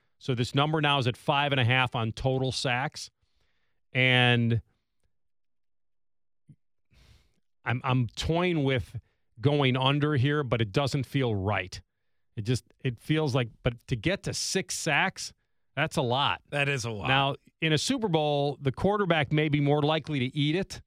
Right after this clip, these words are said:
Speaker 1: than, than to try to make a bad mistake. So you gotta factor that in as well. But I'll probably go under five and a half sacks.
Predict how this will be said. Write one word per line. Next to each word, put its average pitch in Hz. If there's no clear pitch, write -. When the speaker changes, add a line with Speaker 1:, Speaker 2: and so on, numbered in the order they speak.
Speaker 1:
than, 123
than 127
to 117
try 139
to 135
make 135
a 131
bad 131
mistake. 143
So -
you 123
gotta 123
factor 131
that 123
in 123
as 104
well. 131
But 113
I'll 135
probably 214
go 165
under 165
five 139
and 131
a 117
half 120
sacks. 101